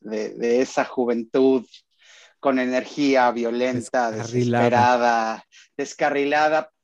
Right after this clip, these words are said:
Speaker 2: Ay,
Speaker 1: pero
Speaker 2: no.
Speaker 1: con mucha, con mucha energía, eh, mal enfocada, pero que a la vez ellos están disfrutando enormemente. La violencia es mala,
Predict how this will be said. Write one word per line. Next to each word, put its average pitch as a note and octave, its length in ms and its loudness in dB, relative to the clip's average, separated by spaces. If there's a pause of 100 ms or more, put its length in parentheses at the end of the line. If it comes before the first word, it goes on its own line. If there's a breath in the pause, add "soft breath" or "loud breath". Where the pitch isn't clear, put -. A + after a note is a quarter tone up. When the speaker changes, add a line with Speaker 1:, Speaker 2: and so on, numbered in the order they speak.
(400)
Speaker 2:
Ay, B2+ 220 -8
Speaker 1:
pero B2+ 200 4
Speaker 2:
no. A#2+ 40 2
Speaker 1:
con D#3+ 240 -2
mucha, G#3 420 -4 (180)
con F3 200 -4
mucha G#3+ 400 -4
energía, D#3+ 680 -4 (920)
eh, B2+ 400 -4
mal D3 320 0
enfocada, B2 720 -6 (120)
pero B2+ 260 -2
que C#3 80 -2
a B2+ 60 2
la B2+ 120 2
vez D3 380 0
ellos D3 380 -4
están C3 280 -6
disfrutando B2 680 -6
enormemente. A2+ 1040 -8 (1040 loud breath)
La B2 100 4
violencia D3 420 4
es E3 100 2
mala, F#3 520 6